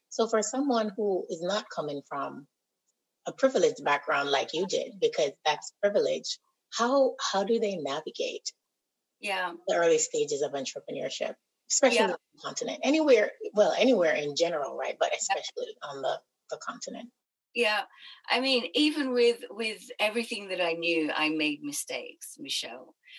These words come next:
Speaker 2: So, um, so the mountain is definitely higher for somebody that doesn't have that privilege,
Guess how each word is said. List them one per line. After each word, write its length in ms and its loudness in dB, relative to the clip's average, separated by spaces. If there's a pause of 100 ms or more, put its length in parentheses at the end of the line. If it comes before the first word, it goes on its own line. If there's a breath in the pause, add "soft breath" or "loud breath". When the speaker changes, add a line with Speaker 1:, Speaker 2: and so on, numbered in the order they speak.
(120)
Speaker 2:
So, 560 4 (100)
um, 380 0 (160)
so 220 -2
the 80 -6
mountain 480 0
is 180 -2 (180)
definitely 460 -4
higher 640 0
for 100 -12
somebody 560 -2
that 140 -4
doesn't 300 -6
have 320 -6
that 200 -8
privilege, 600 -14